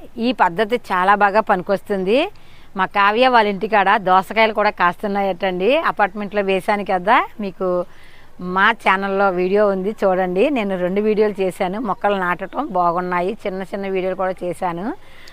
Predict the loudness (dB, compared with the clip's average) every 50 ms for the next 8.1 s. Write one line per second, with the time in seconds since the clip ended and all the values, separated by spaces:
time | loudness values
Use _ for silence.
0 | -14 -10 -8 -4 0 2 2 2 2 0 -4 -4 -2 0 0 0 0 2 2 2
1 | 2 2 2 0 -2 -4 -8 -6 -4 -2 0 0 2 2 0 0 -2 -4 -6 -6
2 | -4 -4 -2 -2 -2 0 -2 -2 0 2 4 4 4 2 -2 -4 -4 -6 -6 -6
3 | -4 -2 -2 -2 0 0 -4 -4 -4 -6 -4 -2 -2 -2 -2 -2 -4 -4 -6 -6
4 | -8 -8 -8 -8 -6 -2 0 2 2 0 0 -4 -4 -4 -2 -2 -2 -2 -2 -4
5 | -10 -16 -20 -20 -20 -20 -14 -8 -6 -4 -2 -2 0 -2 -2 -2 -4 -8 -12 -18
6 | -20 -18 -12 -8 -4 -2 0 0 0 2 0 0 0 0 -2 0 0 2 4 4
7 | 4 4 4 4 4 4 4 2 0 2 2 2 2 2 2 2 4 4 4 4
8 | 4 2